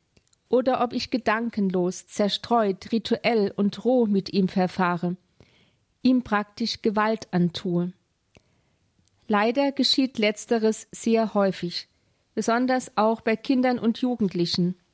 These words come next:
die meist nicht mehr gelernt haben, was Eucharistie wirklich ist.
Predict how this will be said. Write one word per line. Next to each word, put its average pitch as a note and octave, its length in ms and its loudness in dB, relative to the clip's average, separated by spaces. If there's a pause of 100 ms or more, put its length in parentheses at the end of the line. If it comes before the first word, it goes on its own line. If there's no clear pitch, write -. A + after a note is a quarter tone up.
(840)
die A#3+ 80 4
meist G#3+ 500 0
nicht C4 320 2
mehr G#3+ 180 4
gelernt G3+ 520 0
haben, A3 320 0
was G3+ 260 -2
Eucharistie A3 840 0
wirklich A#3+ 580 -2
ist. - 340 -6